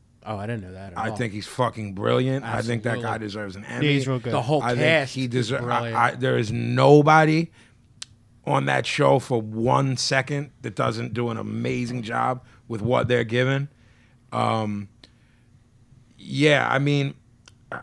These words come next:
Speaker 2: it's hard for me to say with Lindelof, like, if I believe that or not, what he said the start of season one, and then you go back and think of, like, Holy Wayne,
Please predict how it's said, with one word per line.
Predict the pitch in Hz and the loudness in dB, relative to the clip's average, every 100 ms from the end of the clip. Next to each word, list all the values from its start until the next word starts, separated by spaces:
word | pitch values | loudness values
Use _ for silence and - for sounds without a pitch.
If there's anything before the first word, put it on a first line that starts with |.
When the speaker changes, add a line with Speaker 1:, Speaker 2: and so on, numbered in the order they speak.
| - | -12
Speaker 2:
it's | - - - 151 | -12 -10 -8 -8
hard | - 151 165 | -2 2 2
for | 165 | 2
me | 156 | 0
to | 139 | 0
say | - 160 | 0 0
with | 160 160 | 2 0
Lindelof, | 156 165 165 170 175 147 | 0 0 0 2 2 0
like, | 135 | -4
if | 120 123 | -4 -4
I | 131 | -4
believe | 127 127 139 139 | -2 -2 -2 0
that | 147 151 | 0 0
or | |
not, | 151 160 165 - _ - | 0 -2 -2 -6 _ -16
what | 131 | -10
he | 127 | -8
said | 127 143 143 135 - - - - - | -6 -4 -4 -6 -20 -20 -20 -20 -16
the | 120 | -10
start | - 143 131 | -4 -2 -2
of | |
season | 123 143 127 127 | -2 -4 -2 -2
one, | 131 147 143 | 2 4 4
and | 135 | 0
then | 127 | -2
you | 127 | -4
go | 127 131 | -4 -4
back | 127 131 127 | -2 -6 -6
and | 117 | -10
think | 131 120 | -12 -10
of, | |
like, | 120 113 110 - - _ - | -8 -8 -10 -16 -20 _ -14
Holy | 143 135 131 | -6 -4 -2
Wayne, | 127 156 151 147 143 | 0 0 0 0 -2